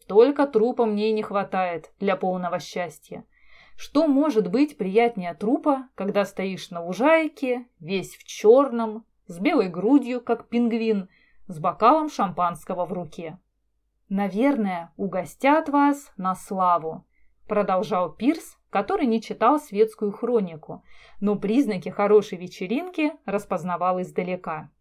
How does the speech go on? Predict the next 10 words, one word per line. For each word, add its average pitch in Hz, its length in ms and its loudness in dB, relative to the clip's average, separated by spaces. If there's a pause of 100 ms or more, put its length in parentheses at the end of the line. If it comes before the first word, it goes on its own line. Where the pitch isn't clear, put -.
(600)
"Да, 208 480 2 (120)
судя 320 260 0
по 254 120 -2
всему, 262 360 -4
мы 277 140 -2
надолго 240 560 2
запомним 233 680 0
вечер 220 400 0
торжественного 185 1000 -4
открытия". 180 760 -8